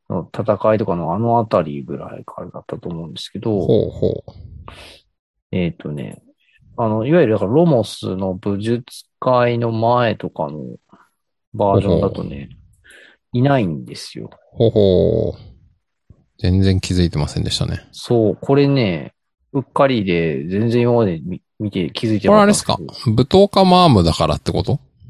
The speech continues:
Speaker 1: そうそうそうそうそう。だからマームが、あの、登場して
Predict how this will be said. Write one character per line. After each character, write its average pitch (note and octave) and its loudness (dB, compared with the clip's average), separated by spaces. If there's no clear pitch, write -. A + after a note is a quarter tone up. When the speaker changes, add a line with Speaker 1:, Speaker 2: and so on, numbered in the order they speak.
Speaker 1:
そ - 0
う - 0
そ C#3+ 0
う A2 0
そ G#2 -2
う F2+ -4
そ F2+ -8
う F2+ -10
そ - -8
う。 - -4
だ B2 0
か B2+ 0
ら B2 2
マ D3+ 2
ー - 2
ム C3 0
が、 F#2 0
あ G2 -6
の、 F#2 -6
登 A#2 2
場 A#2 2
し A2 -6
て A2 0